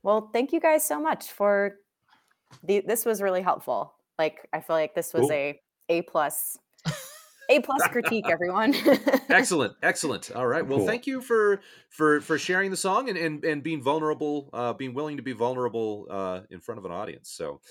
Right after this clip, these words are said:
Speaker 4: um, all right.
Speaker 1: For sure.
Speaker 4: All right, folks, we're gonna, uh, take a short break here, and we'll be right back after this. Welcome back to the Raw Songwriting Critique Circle.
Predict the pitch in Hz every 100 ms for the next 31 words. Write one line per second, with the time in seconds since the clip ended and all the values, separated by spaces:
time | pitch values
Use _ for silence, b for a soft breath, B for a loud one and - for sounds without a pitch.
0 | B B B - 107 110 110 101 98 _
1 | - 175 226 156 _ 165 b b _ _
2 | - 233 247 - 240 - 220 214 220 202
3 | 190 - 151 147 208 - - 233 185 175
4 | 208 208 220 220 254 - - 139 135 143
5 | 131 135 127 120 113 117 185 208 220 202
6 | 196 - _ _ _ - 82 113 160 220
7 | - - _ _ _ _ _ _ _ _
8 | _ _ _ _ _ _ _ _ _ _
9 | _ _ 82 101 113 123 120 143 - -
10 | 120 120 143 151 - 151 160 147 160 165
11 | 156 131 233 - 196 190 240